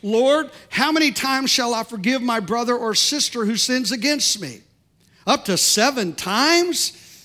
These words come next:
Jesus responded back, 'No, I tell you, not seven times, but seventy-seven times.'" It doesn't end. Can I tell you today, you need to learn how to forgive yourself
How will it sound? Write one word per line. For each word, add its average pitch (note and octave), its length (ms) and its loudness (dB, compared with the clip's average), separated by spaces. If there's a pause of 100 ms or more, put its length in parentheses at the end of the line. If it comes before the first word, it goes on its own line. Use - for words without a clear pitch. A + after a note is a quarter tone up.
(260)
Jesus D#3+ 520 -4
responded F3 600 -4
back, F3+ 260 -4
'No, F#3 340 -2
I F#3+ 140 0
tell G3+ 320 -2
you, G#3+ 220 0 (180)
not G#3+ 180 -4
seven G3+ 380 -4
times, F3+ 420 -6 (240)
but D#3+ 120 -6
seventy-seven F#3 1120 -2
times.'" G#2+ 880 -10 (500)
It C3 80 -16
doesn't E3+ 380 -2
end. D3+ 340 -4 (300)
Can E3 140 -4
I G3 100 0
tell A3 260 -2
you G#3 140 -2
today, G#3+ 500 -2 (220)
you F3+ 100 -2
need A3 160 -2
to F3+ 80 -2
learn F#3+ 320 -2
how F3+ 160 -4
to F3+ 100 -8
forgive E3 400 -4
yourself E3 840 -4